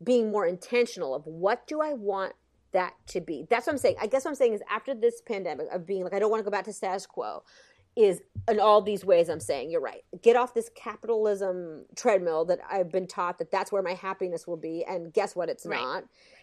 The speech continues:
Speaker 1: Um, and also, like, not, like, we were talking on our mom's group about, about hot lunches and school lunches and, like, people being like, they're not healthy. And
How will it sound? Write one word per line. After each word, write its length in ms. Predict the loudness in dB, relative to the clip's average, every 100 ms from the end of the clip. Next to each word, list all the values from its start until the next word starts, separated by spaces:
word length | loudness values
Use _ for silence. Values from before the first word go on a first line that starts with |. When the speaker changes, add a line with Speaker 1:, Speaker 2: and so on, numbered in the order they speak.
| _ _ -2 0
Speaker 1:
Um, 380 | 2 0 -4 -12 _
and 140 | 6
also, 300 | 6 4 4
like, 180 | 4 2
not, 320 | -2 -2 -2 -2
like, 160 | -4 -6 _ _ _ -20 -18 -18 -20 -20 -20 -20 -14
we 100 | -2 -2
were 60 |
talking 440 | 0 -4 -4 -6 -4
on 160 | -4
our 140 | -4 -2
mom's 260 | -2 -2
group 120 | -2 -2
about, 180 | -2 -6 -8
about 320 | -4 -2 -4 -6
hot 280 | -2 0
lunches 340 | 0 -4 -6 -12
and 80 | -14
school 280 | -2 0 2
lunches 380 | -2 -4 -6 -6
and, 100 | -6
like, 220 | -8 -8
people 300 | -8 -4 -2
being 200 | -2 -4
like, 200 | -6 -2
they're 120 | -2
not 280 | 0 -4 -4
healthy. 380 | -4 -4 -4
And 100 | -4